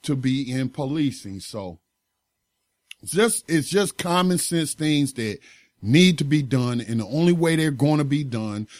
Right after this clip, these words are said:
is if we, the people, organize ourselves politically. The marching and all that stuff, it does play a role in it, but it should be used as a strategic tool, not as an emotional tool.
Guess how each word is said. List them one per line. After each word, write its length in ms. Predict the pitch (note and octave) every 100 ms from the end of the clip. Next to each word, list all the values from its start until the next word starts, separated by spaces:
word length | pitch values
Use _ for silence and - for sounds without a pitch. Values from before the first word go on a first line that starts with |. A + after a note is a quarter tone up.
| -
is 320 | B2 A#2+ - -
if 240 | C3+ -
we, 500 | G#2 G2+ D#3 G3 G#3+
the 120 | F#3+
people, 560 | F#3+ G3 E3+ - C3+ B2+
organize 840 | B2 G3 A#3 D#3+ C3 A#2 A2 G#2+ A2+
ourselves 960 | B2+ D#3 - F3+ C3+ A2+ G#2 A2 - - _ _ _ _
politically. 800 | - C4 C#4 C4 G#3+ - A2 - _ _ _ _ _ _ _ -
The 140 | G#2
marching 680 | F2 F#2 C3 D3+ D#3+ - F#3
and 160 | F3 D#3+
all 200 | E3 E3+
that 200 | E3 D#3
stuff, 420 | - F#3 E3+ D#3 - -
it 220 | A2 E2+
does 320 | A2 B2+ C3
play 240 | - D3+ C#3
a 80 |
role 520 | C3 C3+ B2+ C3 C3 -
in 300 | A2+ C#3 A2+
it, 120 | D#2+ - _ _
but 180 | G#2 A#2
it 140 | A#2 A2+
should 500 | - G#2+ F#2+ F2 F#2+
be 100 | B2+
used 680 | B2 G#2+ B2 B2 A#2+ A2 -
as 220 | A#2 A#2
a 80 | A#2
strategic 1000 | - - A#2+ A2 - A3 G#3 D#3 B2 -
tool, 360 | - B2+ F2+ C#2+ _ _ _ -
not 260 | C#3 E3
as 240 | F3 F3 E3
an 100 | D#3+
emotional 880 | D#3+ D3+ D#3 F3 - C3 A2+ G2+
tool. 420 | F2+ B2 G#2 D#2+